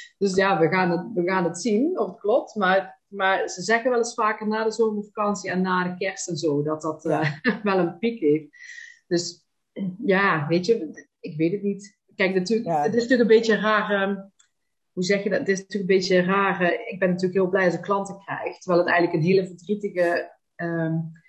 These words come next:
Speaker 1: gebeurtenis is natuurlijk dat mensen uit elkaar gaan.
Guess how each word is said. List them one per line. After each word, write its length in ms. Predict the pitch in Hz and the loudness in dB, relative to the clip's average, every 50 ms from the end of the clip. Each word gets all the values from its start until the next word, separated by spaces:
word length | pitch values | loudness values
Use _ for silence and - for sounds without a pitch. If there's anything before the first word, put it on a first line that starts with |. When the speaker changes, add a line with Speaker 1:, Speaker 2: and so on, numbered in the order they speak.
| _ _ _ _ _ | _ _ _ _ _
Speaker 1:
gebeurtenis 800 | _ - 180 151 160 190 202 208 202 202 202 180 170 160 156 151 165 | _ -2 0 4 6 6 6 6 4 0 0 0 2 2 2 2 2
is 200 | 170 156 156 - | 2 0 0 -2
natuurlijk 420 | 170 151 156 175 165 156 151 151 | -4 -2 0 0 0 2 0 0
dat 140 | 160 156 160 | -2 -2 -2
mensen 340 | 165 156 156 156 - - - | -2 -4 -4 -6 -6 -6 -6
uit 80 | - | -8
elkaar 380 | 160 151 - - 156 147 147 151 - | -8 -8 -8 -6 -4 -4 -4 -6 -6
gaan. 400 | 165 143 151 165 202 220 - | -6 -6 -6 -6 -6 -6 -8